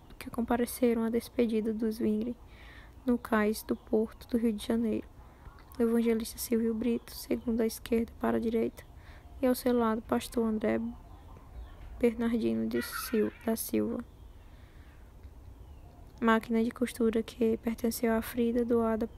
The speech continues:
por ela em mil novecentos e trinta e dois para a família de Adrião Nobre, e parte do acervo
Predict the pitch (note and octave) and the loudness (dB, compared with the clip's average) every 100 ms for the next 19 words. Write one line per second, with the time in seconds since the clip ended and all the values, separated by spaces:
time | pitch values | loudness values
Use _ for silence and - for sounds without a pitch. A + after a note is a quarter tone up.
0 | - A#3 A#3 A3 A#3 A#3 - - - - | -2 0 2 0 -2 -4 -10 -20 -8 2
1 | A3+ A3+ A3+ A#3 - A#3+ A#3+ B3 - B3+ | 2 4 2 0 0 0 2 -2 2 2
2 | A#3 A#3 - A#3 A#3 A#3+ A3+ A3+ A3 A#3+ | 2 0 -2 0 0 2 2 2 2 0
3 | A3+ A3+ A#3 A#3 A#3 A3 A3+ - - - | 0 0 0 0 0 -2 -4 -12 -20 -20
4 | - - - - - - - - - - | -20 -20 -20 -20 -20 -20 -20 -20 -20 -20
5 | - - - - A#3+ A3+ A#3 A#3 A#3 - | -20 -4 -2 6 6 6 4 4 2 2
6 | A3+ A3 G#3+ | 4 4 0